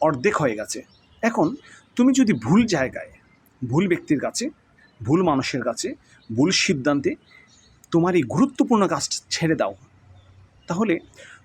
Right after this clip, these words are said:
তোমাকে সলিল সমাধি, মানে, তোমাকে, মানে, সোজা বরাবর তোমাকে সে শেষ করে দিবে,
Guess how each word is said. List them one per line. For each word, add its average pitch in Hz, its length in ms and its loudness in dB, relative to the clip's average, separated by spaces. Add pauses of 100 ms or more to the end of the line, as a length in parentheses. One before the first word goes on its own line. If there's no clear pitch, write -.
তোমাকে 185 320 0
সলিল 202 600 0
সমাধি, 139 640 0
মানে, 143 160 2
তোমাকে, 175 420 -2 (2000)
মানে, 147 280 0
সোজা 226 320 -2
বরাবর 147 340 0 (680)
তোমাকে 185 220 -2
সে - 140 -4
শেষ - 400 -2
করে 110 200 -4
দিবে, 85 260 -16